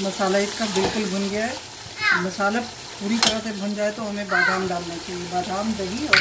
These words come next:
प्याज। बिस्मिल्लाहिर्रहमानिर्रहीम।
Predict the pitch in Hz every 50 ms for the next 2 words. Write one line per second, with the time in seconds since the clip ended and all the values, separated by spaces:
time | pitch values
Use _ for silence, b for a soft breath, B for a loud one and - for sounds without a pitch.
0 | - - - - 554 554 554 554 415 320 - - - - - - - - - -
1 | - - - - - - - - - - - - - - - - - - 202 196
2 | 190 190 185 175 175 175 175 175 175 170 - - 480 -